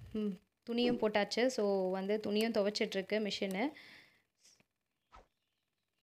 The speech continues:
And நெக்ஸ்ட் வந்து உருளியில வந்து பூவெல்லாம் போட்டு ஃபில் பண்ணியாச்சு. Because இன்னைக்கு Thursday. So, நாளைக்கு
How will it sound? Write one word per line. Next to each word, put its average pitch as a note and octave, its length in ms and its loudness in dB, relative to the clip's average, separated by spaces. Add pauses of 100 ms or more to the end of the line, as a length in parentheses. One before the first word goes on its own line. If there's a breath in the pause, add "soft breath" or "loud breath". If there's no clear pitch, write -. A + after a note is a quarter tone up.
(840)
And A3 180 2
நெக்ஸ்ட் G#3+ 220 -2
வந்து A#3+ 560 8
உருளியில A3+ 280 8
வந்து G#3 340 6
பூவெல்லாம் A3 400 6
போட்டு G#3+ 540 6
ஃபில் - 40 4
பண்ணியாச்சு. G#3 500 2
Because A3+ 320 4
இன்னைக்கு G#3 340 2
Thursday. A3 360 6
So, A3+ 180 2
நாளைக்கு G3+ 500 2